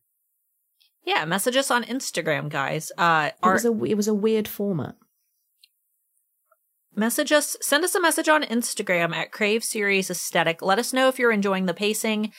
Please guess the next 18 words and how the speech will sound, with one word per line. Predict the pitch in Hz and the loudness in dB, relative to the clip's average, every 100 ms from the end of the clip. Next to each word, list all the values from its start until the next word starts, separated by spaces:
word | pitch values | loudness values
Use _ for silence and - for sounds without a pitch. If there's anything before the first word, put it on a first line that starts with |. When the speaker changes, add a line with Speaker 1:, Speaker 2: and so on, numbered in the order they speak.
| - - - | -18 -16 -6
Speaker 1:
if | 180 | -2
you | 214 | 0
want | 190 202 - | 2 0 0
anything | 190 190 202 190 180 | -2 -2 -2 -2 -2
in | - 196 180 | -2 -2 0
between. | 175 - 208 202 202 202 | -2 -4 -4 -2 -2 -2
If | - 175 | -4 -2
you're | 180 | -2
happy | 165 190 196 | 2 0 0
with | 196 185 | -2 0
how | 180 | 0
things | 175 185 175 | 0 -4 -4
are | 170 | -2
going, | 165 170 185 | 0 0 -2
then | 170 | -2
we | 165 | -2
will | 165 170 | -2 -2
just | 170 175 170 | -2 -4 -4